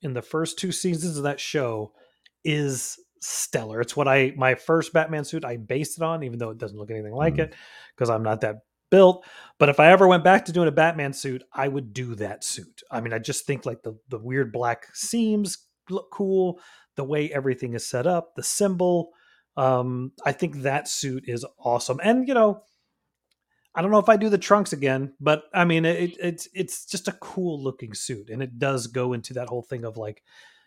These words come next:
Speaker 1: it's, it's not over muscly.
Speaker 2: Mm-hmm.
Speaker 1: I mean, it's a cartoon, so they can't go over and, overboard with the definition, but I just think it just, it looks like the comic, but not, and I think that's, that's actually really cool.
Speaker 2: Yeah. I too, I mean, we, we, and we just talked about it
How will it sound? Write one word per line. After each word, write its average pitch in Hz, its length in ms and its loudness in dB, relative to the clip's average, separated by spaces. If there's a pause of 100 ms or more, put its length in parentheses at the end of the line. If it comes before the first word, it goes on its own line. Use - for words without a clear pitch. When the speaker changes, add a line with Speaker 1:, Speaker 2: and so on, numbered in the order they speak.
(120)
Speaker 1:
it's, - 340 -8 (200)
it's 127 240 -8
not 131 320 0 (340)
over 120 280 -6
muscly. 180 680 -4
Speaker 2:
Mm-hmm. 135 200 -6 (340)
Speaker 1:
I 135 40 -6
mean, 135 40 -4
it's 131 120 -4
a 131 40 -4
cartoon, 160 540 -4
so - 120 -14
they 135 80 -4
can't 139 220 -10
go 131 120 -6
over 117 220 -4
and, 113 220 -6 (380)
overboard 123 600 -6
with 110 140 -12
the 113 80 -20
definition, 120 480 -6
but 127 100 -6
I 147 80 2
just 143 180 -6
think 143 140 -4
it 127 100 -8
just, - 280 -6 (400)
it 190 200 0
looks 165 480 -4
like 151 200 -4
the 190 80 -4
comic, 208 420 -4 (140)
but - 200 -4
not, 123 480 -4 (120)
and 123 120 -2
I 117 60 -2
think 110 240 -8
that's, - 340 -6
that's 107 260 -10
actually 98 400 -14
really 92 220 -14
cool. - 140 -8
Speaker 2:
Yeah. 57 260 -4 (380)
I 120 300 6 (100)
too, 117 240 4
I 110 120 4
mean, 107 200 4
we, 110 180 4
we, 104 240 2
and 107 100 6
we 110 100 6
just 117 280 2
talked 95 280 4
about 80 300 4
it 73 120 -2